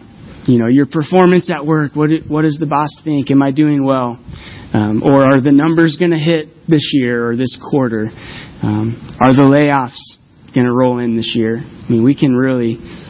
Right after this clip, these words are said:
be, be worried in this area. We can easily fret about safety and health, um, really easily. What is the doctor gonna say at our next appointment? Or,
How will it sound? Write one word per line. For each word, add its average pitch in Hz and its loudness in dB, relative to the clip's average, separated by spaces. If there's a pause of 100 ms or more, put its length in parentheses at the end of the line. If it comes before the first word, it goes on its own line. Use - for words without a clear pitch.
(600)
be, 127 4
be 135 4
worried 160 6
in 135 2
this 117 -6
area. 107 -8 (720)
We 160 6
can 165 6
easily 175 2 (100)
fret 156 0
about 135 -2 (240)
safety 156 2
and 123 2
health, 127 -2 (600)
um, 107 0 (520)
really 156 6
easily. 110 -2
What 156 4
is 143 2
the 156 0
doctor 147 -2
gonna 139 0
say 131 -2 (120)
at 127 0
our 127 0
next 127 -2
appointment? 120 -2 (600)
Or, 120 4